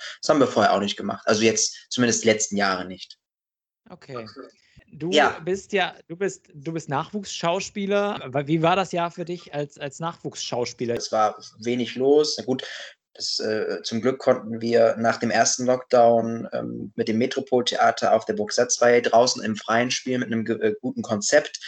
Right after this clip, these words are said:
Speaker 1: was extra, ähm, entwickelt worden ist für Corona, dass man nicht zusammenspielt, sondern jeder, äh, einzeln in Form von Monologen seine,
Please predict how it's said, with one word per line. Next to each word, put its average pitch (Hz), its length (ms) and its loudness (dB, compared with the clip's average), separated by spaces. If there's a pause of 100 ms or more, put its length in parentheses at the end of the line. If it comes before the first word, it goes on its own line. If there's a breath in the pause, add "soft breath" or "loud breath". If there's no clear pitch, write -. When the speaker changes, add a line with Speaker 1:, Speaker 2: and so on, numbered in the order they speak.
(320 loud breath)
Speaker 1:
was 117 240 6
extra, 127 640 4
ähm, 113 180 -2
entwickelt 117 500 -2
worden 131 260 6
ist - 280 -4
für 143 100 0
Corona, 131 420 -6
dass 113 200 -6
man 107 280 -8 (260 soft breath)
nicht 120 180 -4
zusammenspielt, 120 560 2
sondern 107 240 -2
jeder, 117 420 4
äh, 104 140 -2
einzeln 123 340 -2
in 113 140 -8
Form 117 160 0
von 110 140 -6
Monologen 113 480 0
seine, 107 340 -4